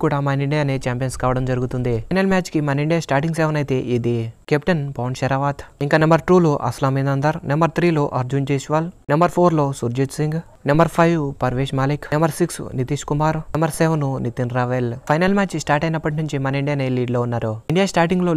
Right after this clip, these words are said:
లీడ్ లో ఉండడం వల్లనే ఈ మ్యాచ్ ని ఈజీగా గెలవగలిగారు. ఈ మ్యాచ్ కి ఫుల్ టైమ్ స్కోర్ వచ్చేసరికి ఇండియా నలభై రెండు, ఇరాన్ ముప్పై రెండు. పది పాయింట్ల తేడాతో ఇండియా ఇరాన్ ని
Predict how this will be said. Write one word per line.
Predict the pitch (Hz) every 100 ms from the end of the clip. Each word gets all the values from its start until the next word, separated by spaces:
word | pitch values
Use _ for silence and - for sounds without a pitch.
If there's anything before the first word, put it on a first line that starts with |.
| 156
లీడ్ | 165
లో | 175
ఉండడం | 165 156 147
వల్లనే | 143 139 131 120 -
ఈ | 170
మ్యాచ్ | 165 156
ని | 143 - 131
ఈజీగా | 127 135 139 131
గెలవగలిగారు. | 135 135 139 139 135 127 123 - - 143
ఈ | 160
మ్యాచ్ | 185 -
కి | 170
ఫుల్ | - 156
టైమ్ | 180 170
స్కోర్ | 151 160
వచ్చేసరికి | 165 165 160 143 135 120 - - 143
ఇండియా | 165 185
నలభై | 160 165 160
రెండు, | 160 147 139 131
ఇరాన్ | 127 147 127
ముప్పై | 120 - 120
రెండు. | 117 117 113 110 143
పది | 165
పాయింట్ల | 180 180 170 156
తేడాతో | 147 147 139 135 127
ఇండియా | 147 147 131 127
ఇరాన్ | 143
ని | 135